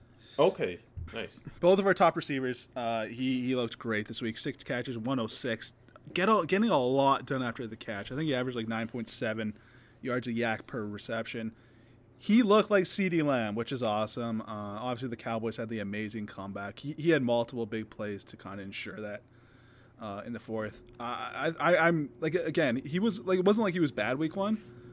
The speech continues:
Speaker 2: but this looked like CeeDee Lamb. And if, I think he can keep this up. He looks like, he looks like, first of all, obviously, I'm not surprised, but he looks like he really belongs on an N F L field. But, like, he looks just as fast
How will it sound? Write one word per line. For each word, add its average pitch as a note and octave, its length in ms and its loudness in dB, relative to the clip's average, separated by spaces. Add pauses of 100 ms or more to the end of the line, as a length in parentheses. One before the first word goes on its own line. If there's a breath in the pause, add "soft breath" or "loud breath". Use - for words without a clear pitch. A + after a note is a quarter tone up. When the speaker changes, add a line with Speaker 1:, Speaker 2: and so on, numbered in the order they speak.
(120)
Speaker 2:
but C#3 120 -2
this D3 200 2
looked B2+ 180 -4
like G2+ 140 -4
CeeDee F#2+ 320 -8
Lamb. G2 240 -10
And G#2 100 -8
if, A#2+ 220 -8
I C3 100 -4
think F3 220 -2
he E3+ 100 0
can D3 140 -2
keep D3 180 -2
this C3 200 -6
up. A2+ 180 -4
He G#3 120 6
looks D#3+ 400 4
like, - 200 -4 (960 loud breath)
he G#3 120 6
looks A#3+ 220 12
like, A#3 220 2
first E3+ 220 4
of A#2+ 60 0
all, G#2 60 4
obviously, B2+ 320 2
I'm C3 120 2
not D3 160 4
surprised, A#2 340 -2
but B2+ 60 0
he C3 60 0
looks D#3 160 0
like E3+ 100 4
he E3 80 0
really B2+ 240 2
belongs A#2 380 0
on C3 80 -2
an B2+ 60 -2
N C3 60 -2
F B2+ 100 -8
L D3 60 -2
field. D#3+ 220 0
But, C#3 100 2
like, C#3 200 -4
he F3 240 2
looks F3+ 260 4
just E3 240 -2
as C#3+ 100 -6
fast A#2+ 600 -2